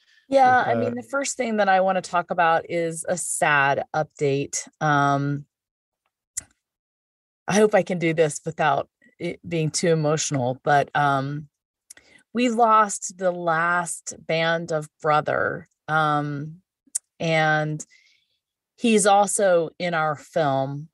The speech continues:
Speaker 1: and he's sort of a cherished, um, member of my family is what it feels like. Um, so Brad Freeman, uh, lived in Caledonia, Mississippi.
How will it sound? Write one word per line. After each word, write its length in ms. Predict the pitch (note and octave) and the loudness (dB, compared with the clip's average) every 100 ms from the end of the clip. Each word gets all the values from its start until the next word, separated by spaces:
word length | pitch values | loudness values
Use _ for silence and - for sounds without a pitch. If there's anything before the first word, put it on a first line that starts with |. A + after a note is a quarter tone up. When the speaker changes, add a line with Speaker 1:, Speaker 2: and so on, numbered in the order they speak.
| _ | _
Speaker 1:
and 500 | - D#3 D3+ D3 D3 | -6 -2 0 0 -2
he's 300 | C#3 E3 D#3 | -4 -6 -4
sort 260 | - F#3 F3 | -2 2 4
of 120 | E3 | 4
a 80 | D3+ | 0
cherished, 840 | - - F3+ E3+ D#3+ D3+ - - _ | -2 -2 0 2 0 -4 -12 -14 _
um, 400 | D#3 C#3+ C#3 C#3+ | 0 0 0 -4
member 480 | - D#3+ D#3 D#3 D3+ | -8 -4 -2 0 0
of 280 | - D3 C#3+ | 0 -2 -2
my 260 | D3 C#3 | -4 -4
family 560 | C3 - D3 D3 D3 A2+ | -4 -6 -4 -4 -4 -6
is 220 | F#2+ - | -6 -4
what 100 | C#3+ | -2
it 140 | - - | -2 -4
feels 420 | - D3+ C#3+ - | 0 2 2 0
like. 400 | A#2 D2 - - - | -2 -2 -8 -12 -4
Um, 480 | C3+ C3 B2 B2+ B2 _ _ _ _ _ _ _ _ - - - - _ _ | 0 0 -2 -4 -10 _ _ _ _ _ _ _ _ -20 -20 -20 -20 _ _
so 240 | - F3+ | 2 2
Brad 420 | E3 E3 D#3+ F3 | 4 2 2 0
Freeman, 800 | - - E3+ D#3+ C#3+ C#3 D3+ F#3 A3 _ _ - | -2 -2 0 0 -2 -2 -4 -8 -14 _ _ -10
uh, 500 | E2 D2+ E2 F2+ - _ _ _ | -6 -4 -2 -4 -10 _ _ _
lived 300 | - D3+ D3+ | 0 2 4
in 160 | D#3+ D3+ | 2 -2
Caledonia, 720 | - D#3+ D#3+ D3+ D3+ D3 D3+ | 0 0 2 2 -2 -2 -4
Mississippi. 840 | D3+ C#3+ - - E3 C#3+ C3+ C#3+ | -6 -6 -6 -2 -2 -2 -6 -6